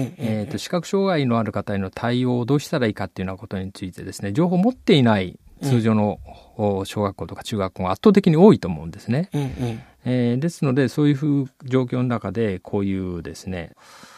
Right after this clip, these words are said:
Speaker 2: きちんと十分なサービスを受けられないような児童生徒さんが出てきてしまっている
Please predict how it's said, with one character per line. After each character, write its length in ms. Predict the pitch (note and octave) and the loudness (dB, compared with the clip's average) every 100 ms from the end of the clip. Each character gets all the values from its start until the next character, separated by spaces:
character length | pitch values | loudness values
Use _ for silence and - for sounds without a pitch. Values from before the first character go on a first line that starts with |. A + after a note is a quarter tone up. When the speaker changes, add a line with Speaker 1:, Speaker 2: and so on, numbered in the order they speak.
| - _ - | -20 _ -14
Speaker 2:
き 80 | - | -4
ち 80 | A2 | -4
ん 20 | |
と 80 | F#2+ | -4
十 160 | G2 | -8
分 140 | F#2 F2+ | -10 -10
な 60 | |
サ 120 | - | -10
ー 40 | F#2+ | -12
ビ 80 | F#2 | -10
ス 100 | F2+ | -12
を 20 | |
受 80 | - | -6
け 60 | |
ら 80 | G2+ | -6
れ 60 | F#2+ | -6
な 160 | F2 | -8
い 20 | |
よ 60 | F2 | -12
う 20 | |
な 140 | E2+ E2+ | -14 -16
児 340 | - A2+ F#2+ | -14 -12 -10
童 120 | F2+ | -12
生 100 | - | -14
徒 60 | F#2+ | -14
さ 120 | - | -12
ん 40 | F2+ | -10
が 60 | |
出 120 | F2+ F#2+ | -8 -8
て 60 | |
き 80 | - | -10
て 80 | E2 | -16
し 120 | - | -14
ま 80 | F2 | -16
っ 20 | |
て 180 | - F#2+ | -14 -14
い 40 | |
る 100 | F2 | -14